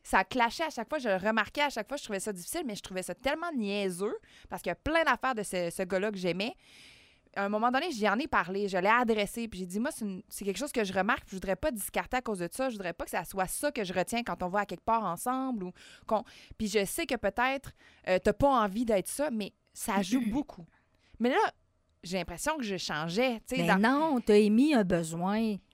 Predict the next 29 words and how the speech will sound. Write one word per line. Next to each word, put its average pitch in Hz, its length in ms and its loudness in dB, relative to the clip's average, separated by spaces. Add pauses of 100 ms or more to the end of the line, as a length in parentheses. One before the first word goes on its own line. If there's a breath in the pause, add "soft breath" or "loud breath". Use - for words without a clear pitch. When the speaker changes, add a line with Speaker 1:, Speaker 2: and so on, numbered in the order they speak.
(400 soft breath)
Speaker 2:
sais, 320 100 -2
il 370 80 8
y - 20 10
a 254 40 10
une 233 40 8
différence 226 500 2
entre 190 180 0
dire, « 220 180 2
Là, 247 180 6
toi, 247 220 0
si - 140 -6
tu - 40 -20
t'habilles 208 300 2
plus - 160 -4
de 180 100 0
même, 180 240 -2
c'est 196 140 -4
ben 220 200 4
de 196 60 -4
valeur, 180 300 4
mais 185 100 -2
je - 80 -4
sors 202 220 2
plus 196 180 0
avec 156 240 -6
toi. » 107 180 -14 (260)
Speaker 1:
Ah, 294 140 8
ben, 208 180 6
ok, 208 60 -2